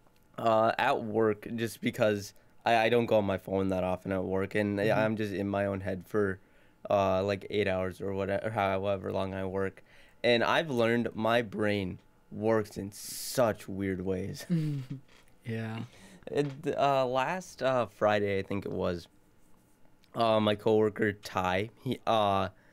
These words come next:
Speaker 1: it was me, him, and someone else working. We were closing, um, and, uh, I ju-, I don't remember how this popped in my head, but since his name's Ty, uh, I was like, "Does anyone call him Tiger?"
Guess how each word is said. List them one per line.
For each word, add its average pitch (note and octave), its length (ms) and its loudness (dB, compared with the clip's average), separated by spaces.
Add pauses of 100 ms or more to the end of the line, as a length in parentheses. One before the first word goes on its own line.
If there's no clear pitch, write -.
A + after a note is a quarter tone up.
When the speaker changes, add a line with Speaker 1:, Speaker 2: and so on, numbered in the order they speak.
(240)
Speaker 1:
it - 100 0
was A2 240 0
me, G#2+ 320 2
him, G2+ 180 0
and G2 120 -2
someone G2 240 -4
else F#2 280 -6
working. G2 480 -2
We G2+ 100 -2
were G2 120 -2
closing, G2 680 -2 (400)
um, G2+ 640 2
and, G#2+ 420 2 (1160)
uh, A2+ 400 2
I B2 400 2 (280)
ju-, C#3+ 200 2
I E3 60 0
don't E3+ 140 2
remember F3+ 280 0
how C#3 180 0
this C3 140 -4
popped B2 260 -2
in A#2+ 60 -2
my G#2+ 120 0
head, G#2 340 0 (580)
but A#2 400 0
since C#3 220 -2
his C#3+ 120 -2
name's C3 380 -2
Ty, A2 520 0 (560)
uh, - 40 2 (220)
I G#2+ 40 4
was A2 100 2
like, G#2 180 0 (300)
"Does - 140 -6
anyone F#3+ 280 2
call F#3 180 2
him A#2+ 160 0
Tiger?" D3 640 -2